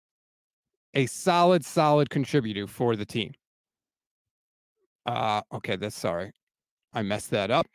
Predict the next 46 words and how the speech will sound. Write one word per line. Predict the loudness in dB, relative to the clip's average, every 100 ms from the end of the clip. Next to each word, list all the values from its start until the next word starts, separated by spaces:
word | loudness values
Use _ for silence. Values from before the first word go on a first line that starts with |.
| _ _ -20 _ _ _ -14
Let's | -14
try | -2 0
to | 2
actually | 0 -2 -4 -8 -8
present | -8 -2 -2 -2
the |
right | -2 -2 0
thing | -2 0
here | 0
for | -2
people | -2 0 2
on | 2
the | 0
stream. | 0 0
Here | 4 4
we | 2
go. | 0 -6 _
Twenty | -2 2 2 0
twenty-two, | -4 -4 0 0 -4 0 2 2 0 -2
t-, | -4
or | -4 -4
excuse | -6 -8 -6
me, | -8
twenty | 0 0 0
twenty | 2 2 2
through | 2 2
twenty | 2 0 0
twenty-two | 0 -2 0 0 0
for | 0
Javon | 0 0 0 0
Kinlaw. | -2 -4 -6 -14 _ _ _ -6
Nine | -2 2 4
hundred | 6 4 4
thirty-nine | 4 4 2 0
snaps, | 0 0 0 -4 _ _ _
thirty | 2 6 6 4
pressures, | 4 2 4 0 -2 -4 -10 _ _ _ _ _ _
one | 2 4
and | 4
a |
half | 4 0
sacks, | 2 2 2 -2
and | -4
four | 0 0
pass | 2 0 0
breakups. | -4 -8 -8 -14 -18